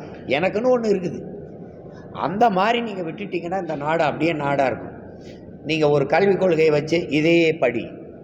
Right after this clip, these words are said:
இதையே பண்ணு, அந்த மாதிரி திணிக்கிறதை ஏற்க, ஏற்க முடியாது.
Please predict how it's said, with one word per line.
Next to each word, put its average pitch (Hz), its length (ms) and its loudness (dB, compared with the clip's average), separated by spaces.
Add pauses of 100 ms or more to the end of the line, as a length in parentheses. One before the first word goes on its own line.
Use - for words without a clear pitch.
(220)
இதையே 196 500 6
பண்ணு, - 500 -6 (340)
அந்த 185 280 0
மாதிரி 208 400 0
திணிக்கிறதை 190 300 0
ஏற்க, 185 360 4
ஏற்க 156 400 2
முடியாது. 120 580 0